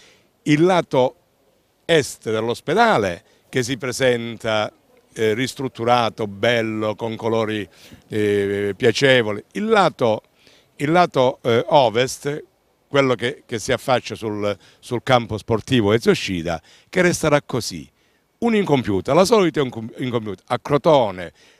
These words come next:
non si riesce mai a realizzare un'opera al completo, si fanno sempre a metà,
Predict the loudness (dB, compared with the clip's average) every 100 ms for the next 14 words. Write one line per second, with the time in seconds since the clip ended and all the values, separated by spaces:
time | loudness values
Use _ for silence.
0 | _ -8 -4 0 2 2 -2 -2 0 2
1 | 2 0 -2 -4 -2 -2 0 -2 -2 -6
2 | -4 -4 -4 -8 -6 -8 -8 -14 -20 -20
3 | -20 _ _ 0 2 4 4 2 2 2
4 | 0 -2 -6